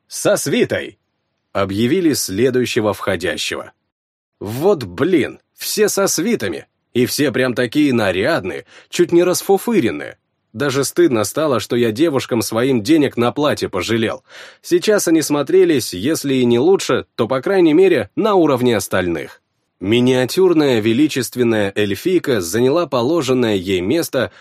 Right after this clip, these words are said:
почти в самом начале стола. Прямо за ней встали Гелабор и Лакбор. Старику было позволено опереться о спинку кресла. Даже трость в крепость проносить было строжайше запрещено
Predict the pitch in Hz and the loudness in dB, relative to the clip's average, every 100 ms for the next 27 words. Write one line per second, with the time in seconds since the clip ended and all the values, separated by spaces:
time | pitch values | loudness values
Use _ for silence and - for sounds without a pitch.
0 | - - 117 - 160 139 - 180 175 160 | -12 -6 -6 -2 -2 0 -2 -2 0 0
1 | 151 139 127 110 92 - 82 78 - _ | 0 -2 -2 -2 -4 -4 -4 -4 -8 _
2 | _ - - _ - 180 156 120 135 175 | _ -20 -20 _ 0 0 0 0 2 4
3 | 165 - 147 143 120 95 120 107 92 123 | 2 0 -2 0 0 0 0 0 0 2
4 | 170 110 147 135 110 87 80 87 80 - | 0 0 0 0 0 -2 -4 -4 -4 -12
5 | _ _ _ - 117 113 113 156 131 123 | _ _ _ -6 -2 -2 0 2 2 2
6 | 104 107 101 151 143 123 113 113 131 151 | 2 -2 0 0 0 0 -2 -2 -2 -2
7 | - 120 104 - 123 104 101 - 95 76 | -4 -4 -4 -2 -2 0 -2 0 -2 -4
8 | - 69 _ _ _ - 101 147 123 135 | -8 -14 _ _ _ -8 -2 -2 0 0
9 | 143 151 123 - - 117 151 - 87 - | 0 0 0 -2 -6 -2 0 0 -4 -6
10 | - 113 123 127 175 151 127 156 127 - | -4 0 0 0 0 0 0 2 2 0
11 | 135 123 110 135 135 131 117 113 117 - | 0 0 0 0 0 0 -2 -2 -2 -2
12 | 107 98 73 | 0 0 -4